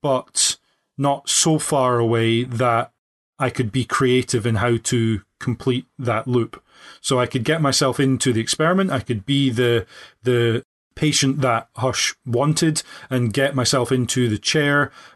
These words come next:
but I didn't feel like it was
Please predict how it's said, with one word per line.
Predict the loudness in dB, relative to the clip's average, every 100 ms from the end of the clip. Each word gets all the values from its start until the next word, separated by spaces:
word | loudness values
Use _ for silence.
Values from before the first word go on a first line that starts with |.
| _
but | -2 -2 -2
I | -2
didn't | 0 -2 -2
feel | -2 0 2
like | 2 0 -2 -2
it | -2 0
was | 0 2 2 0 -2 -2 0 -2